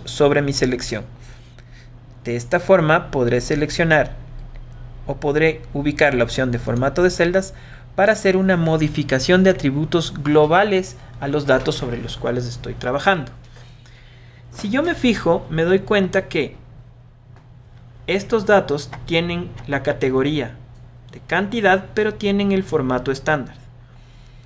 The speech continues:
En este momento voy a modificar este formato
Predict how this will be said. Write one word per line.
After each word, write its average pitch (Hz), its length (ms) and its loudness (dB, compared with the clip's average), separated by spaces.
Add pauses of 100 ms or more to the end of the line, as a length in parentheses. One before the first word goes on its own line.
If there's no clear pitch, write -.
(340)
En 127 140 -8
este 156 240 -4
momento 190 640 0
voy 139 260 0
a 127 60 -2
modificar 180 800 0
este 156 220 -6
formato 180 640 -4